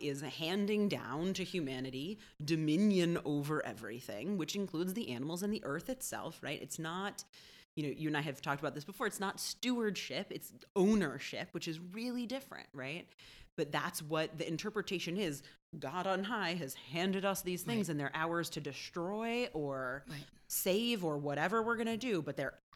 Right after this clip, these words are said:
Speaker 1: ours as if we own them.
Speaker 2: Well, and the very monotheistic concept that God is somehow outside of earth,
Speaker 1: Mm-hmm.
Speaker 2: that this is not ensouled, that
Speaker 1: Mm-hmm,
Speaker 2: it
Speaker 1: mm-hmm.
Speaker 2: is,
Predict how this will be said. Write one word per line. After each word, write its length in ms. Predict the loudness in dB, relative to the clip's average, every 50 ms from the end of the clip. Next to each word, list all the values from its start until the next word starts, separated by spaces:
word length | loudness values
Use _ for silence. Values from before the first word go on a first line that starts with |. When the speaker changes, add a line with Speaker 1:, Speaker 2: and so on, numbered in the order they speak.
| -2
Speaker 1:
ours 500 | 0 2 2 2 0 -4 -6 -6 -8 -6
as 240 | -6 -4 -4 -2 -4
if 180 | -4 -6 -4 -6
we 160 | -6 -6 -6 -8 -4 -2
own 320 | 0 2 2 2 2 0
them. 160 | -2 -6 -8 -10 -12 _ -20 -16 -8 0 4
Speaker 2:
Well, 120 | 4 6
and 80 | 6 6
the 40 | 4
very 340 | 2 2 2 2 0 0 -4 -8 -12 -12 -14 -8 -2 2
monotheistic 640 | 4 6 6 6 4 4 4 2 2 2 0 -4 -4
concept 840 | -4 -4 0 0 2 2 0 -2 -6 -6 -8 -8 -10 -12 -14 -18 _ -2
that 160 | -2 0 0 2
God 180 | 4 4 6 6
is 120 | 6 6
somehow 320 | 4 4 4 4 4 2
outside 640 | 4 2 2 2 0 0 0 2 4 4 2 2 2
of 180 | 0 0 2 2
earth, 420 | 2 2 2 0 -4 -6 -6 -4
Speaker 1:
Mm-hmm. 420 | -4 -2 -2 -2 -2 -2 -2 -2 0 4
Speaker 2:
that 260 | 4 4 4 2 -6 -16 -20 -16 _ 2
this 220 | 4 4 4 4 4
is 220 | 2 2 4 2
not 500 | 2 2 2 2 0 0 -2 -4 -6 -10 _ -20 -20 -20 -20 -20 -20 _ -2 0 2
ensouled, 840 | 2 4 4 4 4 6 6 6 4 2 0 -4 -8 -8 -10 -12 -16 -16 -20 _ _ -6
that 100 | -2 0 2 4 4
Speaker 1:
Mm-hmm, 120 | 4 4
Speaker 2:
it 120 | 4 4 4
Speaker 1:
mm-hmm. 280 | 4 4 4 4 4
Speaker 2:
is, 180 | 2 2 -2